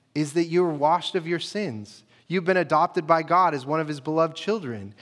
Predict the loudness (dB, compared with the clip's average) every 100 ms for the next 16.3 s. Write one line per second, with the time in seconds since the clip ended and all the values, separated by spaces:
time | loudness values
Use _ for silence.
0 | -20 -4 2 4 4 2 2 0 -2 0
1 | 0 -2 -6 -6 -4 0 0 0 0 0
2 | 0 2 2 0 4 6 6 6 4 2
3 | 2 2 2 0 -2 -2 -4 -2 0 0
4 | 2 2 2 0 4 4 4 2 6 6
5 | 4 -2 -10 -4 2 6 4 2 2 4
6 | 4 2 2 2 0 -2 2 2 2 2
7 | 0 0 -2 -2 -4 -14 -20 _ _ _
8 | _ _ _ _ _ _ -8 -2 -2 0
9 | 0 0 0 -2 0 0 0 -2 -4 -6
10 | -6 -10 -8 -4 -4 -4 -8 -8 -6 -6
11 | -8 -10 -12 -18 -20 -20 _ _ _ _
12 | _ _ _ _ _ _ _ -20 _ -6
13 | 0 2 2 0 0 0 0 2 2 2
14 | 0 -4 -6 -10 -6 -6 -2 -2 -2 -2
15 | -2 -2 -2 -4 -8 -14 -10 -4 -2 0
16 | -2 -2 -6